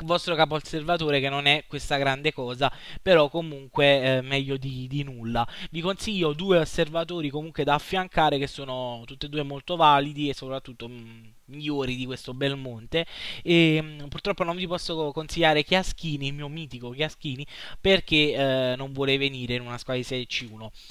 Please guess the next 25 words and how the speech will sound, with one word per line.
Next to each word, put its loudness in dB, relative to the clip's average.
Come 4
primo -2
osservatore 0
vi -4
faccio -4
vedere 2
Briganti, 2
che 6
ha 8
discrete 2
qualità 2
mentali, 2
però 4
veramente 2
ha 2
ottime -4
conoscenze -4
di, -10
in -12
diverse 2
nazionali, 2
Belgio, 2
Italia, 2
Francia, -4
Olanda, 2